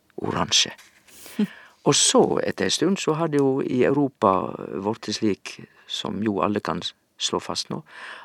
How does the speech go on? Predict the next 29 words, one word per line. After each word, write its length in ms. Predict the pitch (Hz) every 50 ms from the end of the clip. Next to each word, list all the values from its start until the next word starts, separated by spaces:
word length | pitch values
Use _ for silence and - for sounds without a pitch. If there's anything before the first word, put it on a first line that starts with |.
| - -
at 160 | - - - 113 123
det 120 | 131 123
er 80 | 113 117
den 240 | 110 110 110 110 110
nye 480 | 113 127 139 143 143 139 123 107 101 101 _ _ - - - -
kryssa 560 | - - 127 - - - - - 98 82 - - _ _ _ _ _ _ -
rotveksten 640 | 113 117 - - 135 107 - - - - - 110 - _ -
med 160 | 101 98 -
oransje 480 | - 107 110 123 131 113 - - 120 -
farge 380 | - - 104 107 104 95 107 - _ _ _ _ _ _ - _ _ _ _ _ _ -
som 240 | - - 110 98 95 92
har 120 | 92 90 87
vært 340 | 92 92 - - - - - _ - - _ _ _ -
dominerende 720 | 110 101 101 104 110 113 110 95 - - - - - - - _ _ _ _ _ _ _ _ _ _ _ _ _ - _ _ _ _ _ - -
over 320 | 254 - 165 170 160 131 120
hele 320 | 131 139 135 127 120 104
Europa. 460 | 104 104 107 110 104 - - - - 80
Det 160 | 90 107 107
er 60 | 127
det 80 | 147 127 92
vi 100 | 90 85 - 131 110
et 140 | - - -
stort 280 | - - 117 95 -
sett. 320 | - - - - - - - _ - - - - - - _
Men 440 | - 113 113 113 107 104 101 143 - _ _ _ -
når 320 | 107 104 107 107 104 101
vi 160 | 104 101 101
stadig 400 | - - - 123 135 127 120 113 113
vekk, 320 | 127 117 - - -